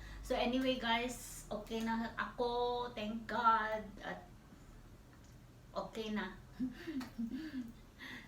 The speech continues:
So, happy na ako. So, I can able to do the rest of my, uh,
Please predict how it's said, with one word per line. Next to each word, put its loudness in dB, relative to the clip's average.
So, -2
happy 0
na 2
ako. 0
So, -6
I -2
can -4
able -2
to -4
do -4
the -4
rest -4
of -4
my, -4
uh, -4